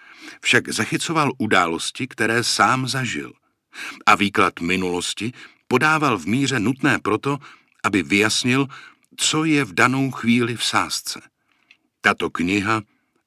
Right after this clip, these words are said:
skromně následuje jeho vzor. Cesta k nesvobodě provádí v míře nutné pro charakteristiku politických problémů současnosti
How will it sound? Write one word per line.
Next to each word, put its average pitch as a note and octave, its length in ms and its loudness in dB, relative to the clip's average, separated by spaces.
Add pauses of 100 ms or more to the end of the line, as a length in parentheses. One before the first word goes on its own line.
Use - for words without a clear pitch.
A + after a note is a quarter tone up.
skromně B2+ 600 2
následuje A2+ 880 0 (420)
jeho G2+ 320 0
vzor. E2+ 380 -4 (1900)
Cesta C3+ 540 0
k - 120 -16
nesvobodě F2 840 -2 (500)
provádí A#2 800 4 (680)
v A#2 80 -8
míře C#3+ 360 0
nutné F#2+ 400 -2 (100)
pro A#2+ 120 2
charakteristiku F2 800 -2
politických F#2+ 640 -2
problémů F#2+ 500 -2
současnosti G2+ 800 -4